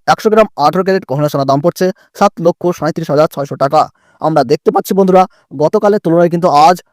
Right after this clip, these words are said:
আঠারো ক্যারেট গহনা সোনার দামে আঠারো হাজার চারশো টাকা কিন্তু ঘাটতি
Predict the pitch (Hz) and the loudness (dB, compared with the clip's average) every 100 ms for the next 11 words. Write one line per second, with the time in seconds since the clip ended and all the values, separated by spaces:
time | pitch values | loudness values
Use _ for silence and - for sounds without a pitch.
0 | - 160 202 196 196 208 143 165 170 160 | -8 -6 -4 -2 -4 -2 -2 -2 0 -2
1 | 135 139 151 - _ 143 175 196 175 165 | 0 0 -2 -6 _ -2 0 0 2 0
2 | 160 170 170 165 156 147 135 139 175 _ | 0 -2 -4 -4 -4 -4 -6 -4 -6 _
3 | _ 139 151 - 180 | _ 0 0 -2 -2